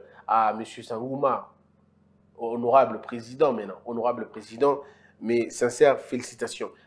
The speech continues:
Mais il y a aussi Sami Badibanga, le président, l'honorable président, euh, pardon, l'honorable président, euh, euh, Modeste Bahati.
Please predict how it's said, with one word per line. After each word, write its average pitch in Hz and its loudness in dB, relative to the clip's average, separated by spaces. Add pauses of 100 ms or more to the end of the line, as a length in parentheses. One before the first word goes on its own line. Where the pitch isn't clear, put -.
Mais 156 2
il - 8
y 214 8
a 226 6
aussi 185 0
Sami 180 2
Badibanga, 117 -2
le 123 -4
président, 139 -2
l'honorable 127 0
président, 120 -6 (220)
euh, 123 6
pardon, 117 0 (360)
l'honorable 143 6
président, 123 0
euh, 110 0 (380)
euh, 104 -2
Modeste 127 -2 (440)
Bahati. 120 0